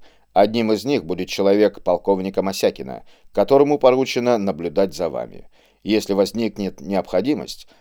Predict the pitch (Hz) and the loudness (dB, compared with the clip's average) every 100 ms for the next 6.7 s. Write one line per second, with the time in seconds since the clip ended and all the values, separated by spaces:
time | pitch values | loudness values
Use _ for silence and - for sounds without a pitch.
0 | - - 156 180 - - - 156 143 - | -12 2 2 2 -8 -8 -2 -2 -2 -4
1 | 123 120 117 110 95 - - 92 71 62 | 0 2 2 2 -4 -6 -4 -4 -2 -10
2 | - - _ _ _ _ _ _ _ _ | -10 -20 _ _ _ _ _ _ _ _
3 | _ _ _ _ _ _ _ _ _ 90 | _ _ _ _ _ _ _ _ _ 6
4 | 117 143 143 143 143 143 135 131 117 120 | 8 8 6 4 6 6 6 4 6 4
5 | 117 123 117 - 107 110 92 110 101 101 | 6 4 4 0 2 2 2 -2 0 -4
6 | - 104 95 80 78 87 | -2 -4 -4 -6 -4 -6